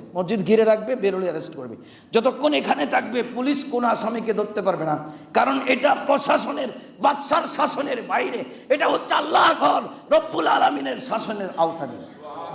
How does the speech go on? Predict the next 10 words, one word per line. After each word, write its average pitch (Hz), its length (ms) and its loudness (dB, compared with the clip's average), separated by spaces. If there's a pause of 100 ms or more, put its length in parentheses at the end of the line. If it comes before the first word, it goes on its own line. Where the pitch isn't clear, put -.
(1120)
এটাই 190 160 4
মসজিদ, 175 360 0 (200)
মসজিদ 160 320 0
অত্যন্ত 196 520 -2
গুরুত্বপূর্ণ 180 560 0
জায়গা। 113 240 -10 (580)
যখন 247 240 4
ওরা 262 140 6
মসজিদ 269 400 0
বানালো 254 360 2